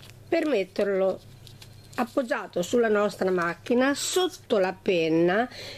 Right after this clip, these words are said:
perché quando si riscalda può danneggiare la macchina, quindi mettiamo questa in modo che se si riscalda il calore non va sulla nostra Cameo. Poi logicamente quando la usiamo togliamo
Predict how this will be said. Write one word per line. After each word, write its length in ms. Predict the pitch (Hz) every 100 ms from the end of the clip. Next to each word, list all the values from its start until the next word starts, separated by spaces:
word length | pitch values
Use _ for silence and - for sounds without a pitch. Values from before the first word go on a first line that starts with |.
| -
perché 500 | 370 392 294 233 226 -
quando 460 | 247 302 330 247
si 240 | 220 - 240
riscalda 800 | 277 302 - 175 180 208 240 254
può 320 | - 277 208
danneggiare 1000 | 240 277 320 226 220 196 208 208 226 220 - - -
la 120 | -
macchina, 560 | 202 160 139 - 196 196
quindi 360 | 247 226 202 165
mettiamo 500 | 185 185 214 160 170
questa 580 | 220 175 180 - 262
in 140 | 311 220
modo 400 | 175 160 160 156
che 300 | - 202 175 - - -
se 200 | - -
si 140 | 185 220
riscalda 760 | 302 285 - 170 180 202 233 240 - - -
il 200 | - 226
calore 680 | - 320 233 185 185 214 240
non 260 | 254 240 269
va 300 | 202 156 -
sulla 240 | - 214
nostra 500 | 202 170 170 196 190 -
Cameo. 680 | - 185 165 160 160 160 165 - - - - -
Poi 240 | - 226 180
logicamente 600 | 185 185 214 165 165 214
quando 340 | 147 156 151
la 80 | 151
usiamo 460 | 254 233 175 165 170
togliamo 760 | 294 269 156 160 196 269 311